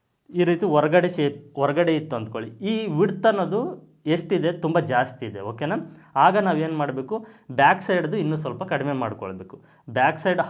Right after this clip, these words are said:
ಆರ್ಮೋಲ್ ಶೇಪ್ಗೂ ಇದಕ್ಕೂ ಒಂದು ಇಂಚ್ ಆದರೂ ಗ್ಯಾಪ್ ಇರಬೇಕು. ಅರ್ಥ ಆಯ್ತಾ? ಒಂದು ಇಂಚ್ ಗ್ಯಾಪ್ ಇದ್ದರೆ ನಮಗೆ ಫ್ರಂಟ್ ಸೈಡ್ ಆರ್ಮೋಲ್ ಶೇಪ್ ಕಟ್ ಮಾಡಿದಾಗ ರೆಡಿ ಕರೆಕ್ಟಾಗಿ ಬರುತ್ತೆ. ಇದು ಈ ಬ್ಯಾಕ್ ಸೈಡ್ದು ಆರ್ಮೋಲ್ ಶೇಪ್ ಇಲ್ಲಿ ಬರುತ್ತೆ. ಓಕೆನಾ? ರೆಡಿ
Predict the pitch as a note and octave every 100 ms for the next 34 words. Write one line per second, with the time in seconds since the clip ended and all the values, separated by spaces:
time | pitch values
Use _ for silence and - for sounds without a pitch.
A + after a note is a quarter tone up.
0 | A#2+ B2+ D3 C3+ C#3+ A#2 A2+ D3 G3 -
1 | - D3+ C#3+ C3+ - F3+ E3+ C#3+ C#3 D#3
2 | F3 C#3+ A2+ F#3 A#2+ G#2 - G2+ F2+ F2
3 | _ _ _ _ _ _ _ _ _ _
4 | - A#2+ B2 A#2 F3+ - - - - C#3+
5 | D#3 F3+ G#3 - A#2 A2+ A2+ F#2+ F#2+ A#2+
6 | A3+ - - B2+ A#2+ F3 G#3 - F3+ G3+
7 | G#3 F#3 F3 A#2 C3+ D#3+ D#3+ D#3 - B2+
8 | A#2 B2 A2 G2 G#2 E3 - - _ B2+
9 | C3+ D3+ A#3+ - B2+ - - D3+ G#2+ G2
10 | F#2 F#2+ F#2+ - _ _ _ _ - A#2
11 | B2+ C#3+ - D3+ C#3+ F#3+ C3+ B2+ C3 C#3+
12 | C#3 B2 A#2+ A2 G#2 G2 F#3+ D4 - -
13 | A#2+ A#2+ B2+ A2+ G#2+ C3+